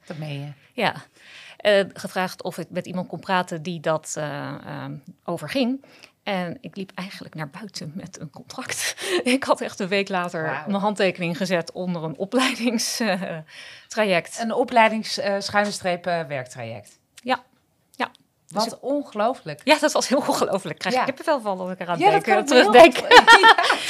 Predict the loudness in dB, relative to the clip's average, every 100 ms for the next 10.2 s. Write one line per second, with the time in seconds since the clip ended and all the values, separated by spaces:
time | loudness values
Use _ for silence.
0 | -6 -2 0 0 -4 -6 -6 -4 0 0
1 | -2 -8 0 2 2 -2 2 8 8 8
2 | 4 0 -2 -2 -4 -8 -12 -2 2 2
3 | 0 -10 -12 -14 _ _ _ _ _ -6
4 | -4 -4 -4 -4 -4 -8 -10 _ _ -18
5 | -18 -14 -12 -8 -8 -8 -8 -10 -8 -8
6 | -8 -6 -4 -4 -4 -8 -8 -2 0 0
7 | -2 -4 -8 -8 -6 -4 -4 -6 -8 -6
8 | -2 0 -2 -2 0 0 -4 _ _ _
9 | _ _ _ _ -16 -14 -14 -14 -12 -10
10 | -12